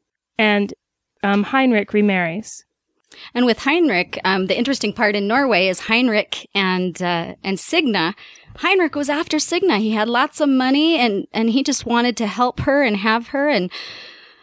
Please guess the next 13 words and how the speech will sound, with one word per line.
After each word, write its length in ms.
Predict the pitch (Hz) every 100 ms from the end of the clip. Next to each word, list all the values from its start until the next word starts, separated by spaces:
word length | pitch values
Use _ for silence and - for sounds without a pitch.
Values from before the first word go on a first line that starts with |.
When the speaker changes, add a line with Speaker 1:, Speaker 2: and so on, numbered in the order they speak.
| _
Speaker 2:
for 140 | - 294
whatever 380 | 302 311 294
reason, 420 | 262 247 254 302 302
I 140 | 269
don't, 160 | 302 269
I 120 | 214
don't 180 | 247 302
know. 280 | 269 359 240
She, 260 | 175 - 240 -
she 160 | -
took 320 | 220 - 302
off 280 | 285 294 311
and, 180 | 254 226